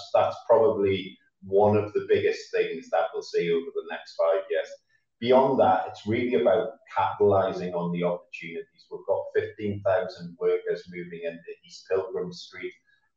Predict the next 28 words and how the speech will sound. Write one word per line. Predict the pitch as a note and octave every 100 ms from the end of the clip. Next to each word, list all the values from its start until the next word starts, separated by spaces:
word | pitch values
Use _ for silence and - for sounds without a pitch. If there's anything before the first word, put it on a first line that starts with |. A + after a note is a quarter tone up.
| F2+
Uh, | F2+ F2+
we've | F#2+ F2+ - -
got | F#2+ F2+ - - -
the, | F#2+ F2+ F2+ F2 F2 F2+
uh, | F2 F2 E2+ E2+ -
conference | A2 G#2 G2+ - F#2+
and |
exhibition | F2+ - - G2+ - G2
centre | - F#2 F#2 - F2
across | - - - F2
in | F2 E2+
Gateshead. | F#2+ G2+ G2 F#2+ F#2 F#2 - _ _
And | G2
it's | - G2+
about | G#2 G2 G2 -
how | - G#2 F#2+ G2 G2
we | G#2 G#2 G2
as | F#2+
a | -
city | - G2+ - F2
really | F2+ F2+ F2 - -
maximise | - - - - - - - - F2+
those | F2 F2 - G2
opportunities | - F#2+ - - F2+ F2 F2 F2 F2 E2 _ _ -
and | F#2 F2+
the | G2+
influx | A2 A2 - G2 -
of | -